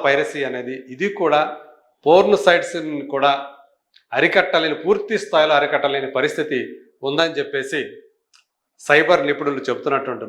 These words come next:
మాట. మరి ఈ అన్ని వీడియోలతోటి కేవలం వాళ్ళని బ్లాక్‌మెయిల్ మాత్రమే చేస్తున్నాడా, లేకపోతే వాటిని వేరే రకంగా కూడా అతను ఉపయోగిస్తున్నాడా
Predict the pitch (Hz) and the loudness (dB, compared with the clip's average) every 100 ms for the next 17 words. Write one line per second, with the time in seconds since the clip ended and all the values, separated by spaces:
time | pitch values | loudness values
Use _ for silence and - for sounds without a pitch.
0 | 113 110 101 90 - _ _ 156 190 175 | -4 -4 -6 -8 -16 _ _ 2 4 4
1 | 135 - - - _ _ 156 196 196 - | 2 -6 -14 -20 _ _ -6 -2 -2 -2
2 | 156 190 226 202 196 196 180 170 170 160 | 0 4 4 6 6 6 6 4 2 2
3 | 156 - 156 175 165 156 139 127 131 147 | 0 2 2 4 4 4 2 2 4 4
4 | 165 170 160 156 151 147 139 139 139 143 | 0 -6 -2 -2 -2 -4 -2 -4 -4 0
5 | 151 160 143 147 156 156 147 143 - 165 | 0 4 4 2 -2 0 4 4 2 -4
6 | 120 - _ _ _ _ 110 135 185 208 | -6 -10 _ _ _ _ 2 4 6 6
7 | 196 175 175 165 156 151 147 139 120 - | 4 0 -4 -4 -2 0 0 -4 -6 -4
8 | 170 170 165 - 147 135 139 | -4 -4 -6 -6 -4 -2 -2